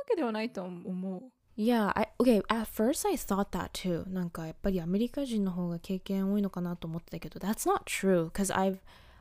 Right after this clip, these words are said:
Speaker 2: I feel like a lot of things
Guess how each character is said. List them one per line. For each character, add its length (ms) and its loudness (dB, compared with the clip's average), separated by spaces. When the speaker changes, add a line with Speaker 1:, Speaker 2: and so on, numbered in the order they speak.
Speaker 2:
I 160 2
feel 600 0
like 280 -4
a 80 -2
lot 200 -2
of 100 -2
things 720 -4